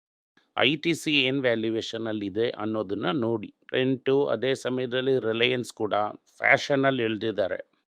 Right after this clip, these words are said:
ಪಿಯಾರಾ ಅನ್ನೋ ಬ್ರ್ಯಾಂಡ್ ಅಲ್ಲೂ, ತನಿಷ್ಕು ಹೈ ಎಂಡ್ ಸೈಡ್ ಅಲ್ಲಿ ಒಂದ್ ಬ್ರ್ಯಾಂಡು, ಲೋ ಎಂಡ್ ಸೈಡ್ ಅಲ್ಲಿ ಒಂದ್ ಬ್ರ್ಯಾಂಡು ಇಳಿತಾರೆ. ಹೈ ಎಂಡ್ ಅಲ್ಲಿ ಸೆಂಟ್ ಹೆಸರು ಸ್ಕಿಮ್ ಅಂತ ಇಟ್ಟಿದ್ದಾರೆ.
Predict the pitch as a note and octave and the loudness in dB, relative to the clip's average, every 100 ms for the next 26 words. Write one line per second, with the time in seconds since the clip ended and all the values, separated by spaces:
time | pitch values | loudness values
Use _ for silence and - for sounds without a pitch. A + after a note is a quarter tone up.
0 | _ _ _ _ _ _ _ C3 B2+ C3 | _ _ _ _ _ _ _ -2 6 8
1 | C3 C3+ C3 C3 B2 G2 G2 A#2 G#2+ F#2+ | 10 8 8 2 0 0 0 2 0 0
2 | F#2+ G#2 G#2 _ - B2 C3+ D3+ - D3 | -4 -6 -8 _ 0 2 2 0 0 0
3 | F3+ - - B2+ D3 D3+ B2 - A#2 A#2 | 0 0 4 8 8 6 2 2 2 4
4 | A#2+ A#2+ A#2 A2+ G2 G2+ G2 G2 G2+ C3 | 2 2 2 0 0 2 0 2 0 4
5 | A#2 D3+ D3+ C3+ A2+ A#2+ A2+ A2+ A2+ B2 | 8 8 8 6 4 0 2 0 0 0
6 | G#2+ G2+ F2 F#2 F#2 F#2+ F#2 F#2 - A2+ | -2 -4 -4 -4 -2 -6 -8 -10 -12 -6
7 | A#2+ B2+ A2 G2 G#2 A#2+ A#2 C#3 E3+ D#3 | 0 2 4 2 0 4 6 8 8 6
8 | A#2+ A2 C3+ D3 - - - C3 C#3 D#3 | 4 2 0 -2 -8 -10 0 2 4 2
9 | B2 G#2+ - D3+ - - C3+ A2+ - _ | 0 -2 -4 -4 -4 -4 -2 -2 -6 _
10 | G#2 G#2+ C3+ A2 A#2 G2 G2 F2 | -4 2 2 2 -2 2 0 0